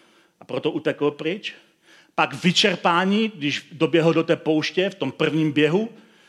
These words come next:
už nemohl dál, cítil se vyčerpaný. Najednou tam prožívá nízké sebevědomí: "Nejsem lepší než všichni moji předkové." A také tam prožívá hněv: "Já jsem tak horlil a bylo to úplně zbytečné."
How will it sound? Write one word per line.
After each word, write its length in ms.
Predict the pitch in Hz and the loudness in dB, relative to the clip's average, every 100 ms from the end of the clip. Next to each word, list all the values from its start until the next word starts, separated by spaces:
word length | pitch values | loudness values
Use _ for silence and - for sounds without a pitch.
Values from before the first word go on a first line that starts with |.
| _ _ 208 | _ _ -6
už 140 | 160 | 0
nemohl 460 | 156 170 180 180 165 | 2 4 6 4 4
dál, 340 | 156 151 175 | 2 4 2
cítil 300 | 175 160 165 | 0 -2 0
se 120 | 170 | 0
vyčerpaný. 920 | 135 147 139 175 170 175 185 196 226 - - _ _ _ _ - | -2 -4 -2 -2 -2 -2 -2 -2 -4 -8 -20 _ _ _ _ -4
Najednou 420 | 135 170 180 190 | 2 2 2 2
tam 240 | 180 180 | 2 0
prožívá 640 | 165 170 156 175 170 170 185 | 2 2 2 2 4 4 0
nízké 680 | 156 160 196 202 - 208 185 | 0 2 4 2 2 0 0
sebevědomí: 840 | - 185 185 180 196 202 208 233 | 2 2 2 2 2 2 2 2
"Nejsem 440 | 214 165 - 175 | 2 0 0 2
lepší 680 | 156 165 - - 196 202 202 _ 127 | 2 2 0 -2 -4 -8 -10 _ -6
než 220 | 139 - | -6 -6
všichni 640 | - 180 - 170 165 160 | -6 -6 -4 -2 0 0
moji 320 | 156 151 170 | 0 2 0
předkové." 760 | 160 - 170 - 185 185 185 190 - - - - _ _ - | -2 -2 -2 0 0 2 0 -2 -8 -20 -20 -20 _ _ -4
A 220 | 143 143 | 0 2
také 220 | 175 175 | 2 2
tam 180 | 196 196 | 2 2
prožívá 480 | 190 196 165 175 175 | 4 2 2 2 2
hněv: 640 | 143 156 160 247 - - - _ - | 2 2 2 0 -4 -12 -18 _ 0
"Já 160 | 196 | 2
jsem 220 | 185 247 196 | 4 2 4
tak 260 | 294 277 | 2 2
horlil 560 | - 202 226 240 277 339 | 4 6 6 4 4 2
a 60 | 170 | -2
bylo 180 | 147 190 | 0 2
to 120 | 220 | 2
úplně 460 | 240 165 196 190 180 | 0 0 0 2 0
zbytečné." 720 | 135 180 170 - 202 214 | -2 -2 -2 -2 -4 -6